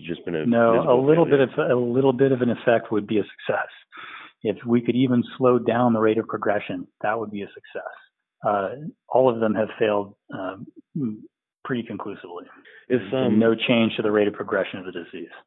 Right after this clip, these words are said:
Speaker 1: Okay. If diabetes possibly is a risk factor, and if the brain has, uh, insulin, in-, insulin resistance,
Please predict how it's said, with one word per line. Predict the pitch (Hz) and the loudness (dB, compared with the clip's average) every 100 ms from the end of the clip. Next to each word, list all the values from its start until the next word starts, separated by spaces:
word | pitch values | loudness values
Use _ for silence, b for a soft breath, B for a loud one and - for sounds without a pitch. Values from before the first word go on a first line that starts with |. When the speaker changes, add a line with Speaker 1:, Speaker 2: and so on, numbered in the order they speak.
| _ _ _ _ | _ _ _ _
Speaker 1:
Okay. | 98 87 85 _ _ B B | -2 -2 -2 _ _ B B
If | 123 117 | -2 2
diabetes | 123 139 120 131 127 117 98 - 76 - _ | 4 4 4 4 4 2 -2 -14 -20 -20 _
possibly | 101 98 95 95 | 0 0 0 -2
is | 90 80 | 0 -2
a | |
risk | 87 101 - | -2 -2 -2
factor, | 95 78 - 82 76 - - | -2 -2 -2 -4 -4 -10 -10
and | 80 | -6
if | 82 76 | -6 -6
the | |
brain | 78 87 87 | -6 -2 0
has, | 85 82 76 | 0 -4 -4
uh, | 78 78 - | -6 -6 -6
insulin, | 87 - 87 80 80 - _ _ _ - | -8 -6 -6 -6 -8 -14 _ _ _ -6
in-, | 101 - - - - | -6 -6 -20 -18 -6
insulin | 104 107 95 | -4 0 0
resistance, | 82 92 113 - 82 | 0 0 -2 -2 -8